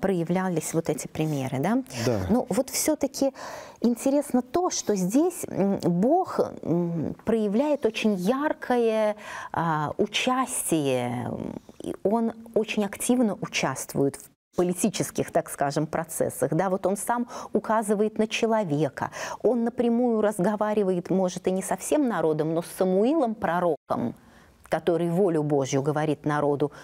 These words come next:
Speaker 1: он разговаривает очень активно. А мы сейчас живем, у нас власть полностью светская, и, в общем-то, Бога, ну, мы не знаем волю Божью относительно того,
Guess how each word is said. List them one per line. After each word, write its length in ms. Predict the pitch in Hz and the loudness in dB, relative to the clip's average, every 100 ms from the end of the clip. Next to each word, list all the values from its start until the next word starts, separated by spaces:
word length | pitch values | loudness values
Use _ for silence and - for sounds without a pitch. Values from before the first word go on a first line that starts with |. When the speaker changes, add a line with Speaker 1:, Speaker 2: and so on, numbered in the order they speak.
| - - | -20 0
Speaker 1:
он 260 | 180 214 247 | 2 2 2
разговаривает 1120 | 240 208 208 208 214 220 202 151 135 131 151 | 0 2 0 0 0 2 2 2 0 -2 -2
очень 320 | 165 - 185 | -2 0 -2
активно. 640 | 196 - - 196 135 98 - - - - - - | -2 -6 0 0 0 -6 -8 -16 -12 -12 -8 -2
А 120 | 185 | 2
мы 200 | 233 427 | 2 2
сейчас 400 | 302 - 240 190 | -2 0 0 2
живем, 420 | 180 160 139 139 - | 0 2 2 0 0
у 80 | |
нас 340 | 196 302 - - | 0 0 -2 -2
власть 400 | 190 247 - - | 0 0 -4 -4
полностью 560 | 240 220 175 - - | 0 0 -2 -2 -4
светская, 920 | - - 254 415 - - 196 147 120 - - - | -2 0 2 2 0 -4 0 0 -2 -6 -16 -8
и, 140 | - 208 | -2 0
в 40 | |
общем-то, 440 | 262 - 254 254 208 | 0 2 0 2 2
Бога, 560 | 220 349 302 240 190 - | 4 4 4 2 2 2
ну, 220 | 254 220 | 2 4
мы 140 | 226 | 2
не 160 | 311 330 | 2 2
знаем 320 | 311 349 202 | 2 0 0
волю 300 | 160 165 147 | 2 2 2
Божью 360 | 143 139 131 143 | 2 0 0 -2
относительно 540 | 160 160 - 156 147 | 0 -2 -4 -2 -4
того, 360 | - 180 240 | -2 0 0